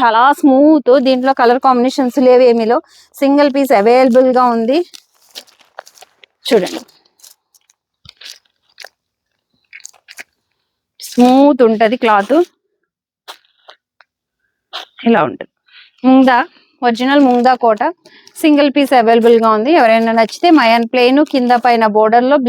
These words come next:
లీవ్స్ and ఫ్లవర్స్ తో కంటిన్యూ, పింక్ బ్లౌజ్, పింక్ పళ్ళుతో హైలైట్ పీస్. ఇంతవరకు ఈ శారీస్ మీరు చూసారు కాబట్టి, ఎన్ని మినిట్స్ అయిందమ్మా?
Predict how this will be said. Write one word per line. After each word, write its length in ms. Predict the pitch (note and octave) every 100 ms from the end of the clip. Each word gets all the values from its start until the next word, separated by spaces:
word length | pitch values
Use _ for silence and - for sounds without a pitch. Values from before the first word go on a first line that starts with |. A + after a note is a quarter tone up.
| A#3 A#3
లీవ్స్ 280 | A#3 B3+ - C4
and 120 | B3+
ఫ్లవర్స్ 300 | A#3+ G3+ A3 -
తో 60 | -
కంటిన్యూ, 360 | A3 G#3 A3 C4+ D4+
పింక్ 220 | B3 A#3+ A3
బ్లౌజ్, 200 | B3 B3
పింక్ 200 | A3+ G#3+ A3
పళ్ళుతో 300 | G#3+ G#3 D4
హైలైట్ 300 | G#3 G3+ G3 -
పీస్. 220 | G3 - F#4 - - - B3+
ఇంతవరకు 440 | C4 D#4+ D#4+ D#4+ D#4+
ఈ 40 | C#4 C4+
శారీస్ 300 | A#3+ B3+ C4+
మీరు 120 | A3+ -
చూసారు 340 | A#3+ A#3 A#3+ A3+
కాబట్టి, 360 | G#3+ A3+ D4 E4 - - _ A#3
ఎన్ని 140 | A#3+ C4
మినిట్స్ 260 | C4+ - C4
అయిందమ్మా? 340 | A#3 A3 C#4+